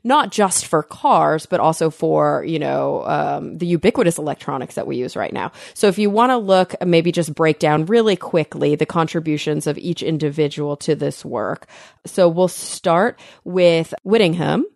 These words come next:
Um, in the seventies, he was doing research on superconducting materials and, you know, doing,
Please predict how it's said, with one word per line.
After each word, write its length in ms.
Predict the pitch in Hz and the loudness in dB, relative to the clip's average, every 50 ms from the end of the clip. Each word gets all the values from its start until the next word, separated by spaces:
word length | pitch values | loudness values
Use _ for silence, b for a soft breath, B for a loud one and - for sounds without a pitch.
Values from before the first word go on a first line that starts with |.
| _ _ | _ _
Um, 380 | - 214 190 185 180 175 180 185 | 0 2 2 4 2 2 0 0
in 200 | - 196 190 185 | 0 2 2 2
the 40 | |
seventies, 640 | 175 - - 190 170 170 180 202 208 220 226 233 226 - | 0 0 2 2 2 4 2 2 2 2 0 0 0 2
he 120 | 226 202 | 2 2
was 120 | 196 175 | 0 0
doing 240 | - 190 180 175 175 | 2 0 2 2 2
research 420 | 165 165 160 - 175 165 156 - 175 | 2 0 0 2 2 2 2 2 0
on 160 | 151 151 165 | 0 0 -2
superconducting 920 | - - - 262 247 - 240 226 - 208 196 180 170 165 - - 156 151 151 | -6 -6 -6 -6 -2 -2 -2 0 2 2 2 2 2 0 0 -2 0 0 0
materials 880 | 151 143 - - 151 147 143 143 143 147 143 143 156 196 233 247 - B B B B B B B B _ - | 0 -2 -4 -4 -2 0 2 2 4 4 4 4 2 2 0 -2 -6 B B B B B B B B _ -2
and, 480 | 170 165 160 160 156 156 156 156 160 | 0 2 4 4 4 4 2 0 0
you 120 | 160 170 160 | 0 0 2
know, 100 | 165 156 | 2 2
doing, 240 | 165 165 156 156 | 2 2 2 0